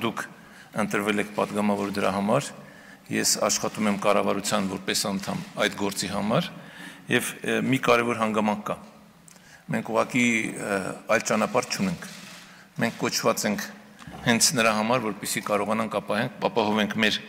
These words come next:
հայրենակիցների անվտանգությունը և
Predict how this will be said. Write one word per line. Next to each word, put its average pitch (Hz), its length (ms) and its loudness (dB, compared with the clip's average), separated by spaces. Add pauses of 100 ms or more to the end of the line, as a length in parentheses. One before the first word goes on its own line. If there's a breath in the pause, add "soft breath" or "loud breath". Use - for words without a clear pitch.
(140)
հայրենակիցների 104 720 -2
անվտանգությունը 101 760 -2 (800 loud breath)
և 104 160 -4